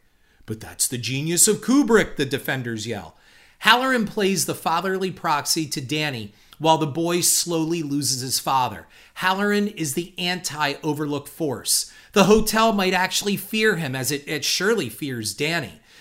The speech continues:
The only problem is none of this is explored in the Kubrick film adaptation.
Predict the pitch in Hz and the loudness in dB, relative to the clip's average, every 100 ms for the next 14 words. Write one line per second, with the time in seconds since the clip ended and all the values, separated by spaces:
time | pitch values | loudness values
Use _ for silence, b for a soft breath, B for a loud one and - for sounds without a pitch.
0 | B B 185 220 220 - 220 254 226 147 | B B 6 6 4 4 4 4 2 0
1 | 139 135 - - - 131 190 247 190 127 | 0 -2 -4 -20 -12 0 4 4 2 -2
2 | 98 - - 139 139 - - 160 151 151 | 2 2 2 -2 0 2 2 0 0 -2
3 | 151 147 139 - 131 120 127 - 127 117 | -2 -6 -6 -6 -6 -4 -8 -8 -8 -8
4 | 110 104 104 - 110 101 - | -8 -10 -10 -10 -8 -8 -10